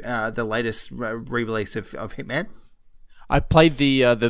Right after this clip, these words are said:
Speaker 2: the periodic release one, so I haven't played Hitman Two, uh,
Speaker 1: Okay.
Speaker 2: which is the current one, but I played the living crap out of Hitman One, which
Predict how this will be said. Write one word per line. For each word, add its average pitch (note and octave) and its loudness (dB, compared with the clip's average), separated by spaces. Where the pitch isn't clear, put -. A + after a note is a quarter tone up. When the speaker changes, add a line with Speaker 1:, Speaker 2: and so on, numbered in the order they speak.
Speaker 2:
the A#2+ -4
periodic A2 4
release G#2+ 0
one, G#2 -2
so A2+ 0
I G#2+ 4
haven't A#2 0
played C3 6
Hitman A2 -2
Two, F#3+ 6
uh, G#2 4
Speaker 1:
Okay. - -8
Speaker 2:
which A2 -4
is F#2+ -12
the B2 -6
current B2+ 2
one, D#3 4
but B2 4
I G#2 6
played F#2+ 2
the F2 -6
living F#2+ -2
crap G#2+ -2
out G2 -4
of F#2+ -10
Hitman A2 -8
One, G#2+ -2
which C#3 2